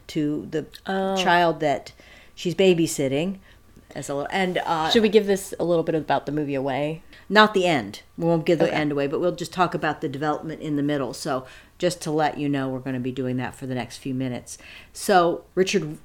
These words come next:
Speaker 1: Widmark is the man she ends up focusing her attention on, and his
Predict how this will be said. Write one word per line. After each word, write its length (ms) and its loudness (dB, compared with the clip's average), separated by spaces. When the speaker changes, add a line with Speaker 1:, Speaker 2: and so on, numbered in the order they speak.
Speaker 1:
Widmark 580 2
is 140 -6
the 80 -4
man 220 0
she 280 -4
ends 280 -4
up 240 -4
focusing 540 -2
her 100 -2
attention 480 -6
on, 240 -4
and 320 -2
his 460 6